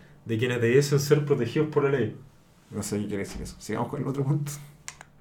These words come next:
Speaker 1: Ya, respecto a este punto, yo quiero decir una sola le-, una cosa a la cosa. La gente cree que la ley debería protegerlos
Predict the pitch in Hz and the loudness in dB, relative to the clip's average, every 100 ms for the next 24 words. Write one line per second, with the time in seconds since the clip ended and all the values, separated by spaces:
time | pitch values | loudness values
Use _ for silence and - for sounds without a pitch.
0 | - - - - - - - - 165 156 | -20 -20 -20 -20 -20 -20 -20 0 6 8
1 | 143 170 - - 160 170 175 175 160 160 | 6 4 2 4 4 4 4 4 6 8
2 | 156 - - 139 139 - 143 139 139 131 | 6 2 4 8 8 8 6 6 2 -2
3 | - 123 131 131 127 123 135 139 123 123 | -2 -2 0 -2 -2 -2 -2 -4 0 0
4 | 139 147 147 - - - - - - - | 2 2 0 -4 -12 -18 -12 -10 -10 -14
5 | - - - - - - - - 117 151 | -20 -20 -20 -20 -20 -20 -18 -6 0 2
6 | 156 196 143 165 185 165 127 139 151 143 | 4 2 6 8 8 8 8 8 10 8
7 | 143 151 139 117 110 151 151 120 107 | 10 8 6 4 4 8 8 6 2